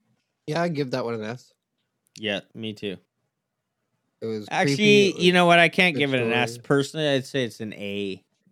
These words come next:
Speaker 1: All right, A.
Speaker 2: No,
Speaker 1: A
Speaker 2: honestly,
Speaker 1: and S.
Speaker 2: because it's really good, but it's not quite as, it's not as,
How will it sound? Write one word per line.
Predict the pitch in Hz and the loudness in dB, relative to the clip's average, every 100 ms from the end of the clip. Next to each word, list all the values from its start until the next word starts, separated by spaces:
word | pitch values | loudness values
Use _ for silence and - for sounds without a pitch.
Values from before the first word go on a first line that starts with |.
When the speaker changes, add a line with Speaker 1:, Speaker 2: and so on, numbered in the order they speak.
| 220 | 4
Speaker 1:
All | 233 | 6
right, | - - - 254 233 220 | 6 4 2 0 0 2
A. | |
Speaker 2:
No, | 180 214 | 6 6
Speaker 1:
A | 180 | 8
Speaker 2:
honestly, | 185 233 - 175 139 | 6 4 0 0 -2
Speaker 1:
and | 123 | -4
S. | - | -8
Speaker 2:
because | 160 151 175 160 - - _ _ _ _ _ _ _ - | -6 -2 0 -2 -6 -20 _ _ _ _ _ _ _ -2
it's | 175 - | -2 -2
really | 165 202 214 | 2 4 4
good, | 165 143 170 151 | 2 4 4 4
but | 127 | 0
it's | 120 131 | -4 -4
not | 143 | -8
quite | - 135 135 | -2 0 0
as, | 120 104 - | -2 -4 -10
it's | 139 131 | -10 -4
not | 151 151 | -2 -2
as, | 131 127 | -2 -4